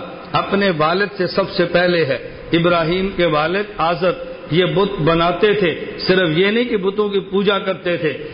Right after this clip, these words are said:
ابراہیم علیہ السلام نے اپنے والد سے فرمایا، اپنے والد سے کہنے لگے، "یا ابت لم تعبد ما لا يسمع ولا يبصر ولا يغني۔"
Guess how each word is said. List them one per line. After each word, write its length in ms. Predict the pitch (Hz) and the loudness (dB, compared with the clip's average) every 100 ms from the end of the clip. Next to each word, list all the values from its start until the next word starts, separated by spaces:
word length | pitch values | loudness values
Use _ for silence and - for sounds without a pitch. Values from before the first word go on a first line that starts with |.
| - | -6
ابراہیم 640 | 151 180 170 180 175 185 185 | 0 2 2 2 0 -2 -2
علیہ 140 | 180 | -4
السلام 400 | 170 165 175 190 | -2 -2 -2 -2
نے 140 | 185 160 - - - | -4 -4 -8 -18 -6
اپنے 340 | 165 190 185 170 | -4 0 0 0
والد 280 | 156 180 220 214 | 0 0 -2 -2
سے 60 | |
فرمایا، 560 | 202 175 165 156 156 131 - - - | -4 -2 -2 -2 -2 -4 -10 -14 -6
اپنے 340 | 170 190 180 | -4 -2 -2
والد 300 | 165 160 185 180 | -2 -2 -4 -6
سے 80 | 175 | -2
کہنے 240 | 180 185 | 0 0
لگے، 280 | 175 170 190 190 - - | 0 0 -2 -4 -14 -2
"یا 220 | 156 170 | 0 2
ابت 340 | 175 185 202 202 | 0 0 -2 -2
لم 300 | 190 185 175 | -2 -2 -4
تعبد 440 | 170 180 180 180 | 0 -2 0 -4
ما 280 | 170 170 175 | -2 0 0
لا 140 | 175 | 0
يسمع 360 | 160 170 - 180 | -2 -2 -2 -2
ولا 320 | 175 170 165 | 0 0 0
يبصر 420 | 160 175 - 185 | -2 -4 -2 -2
ولا 300 | 170 170 165 | 0 2 2
يغني۔" 360 | 165 170 185 175 | 0 0 0 -2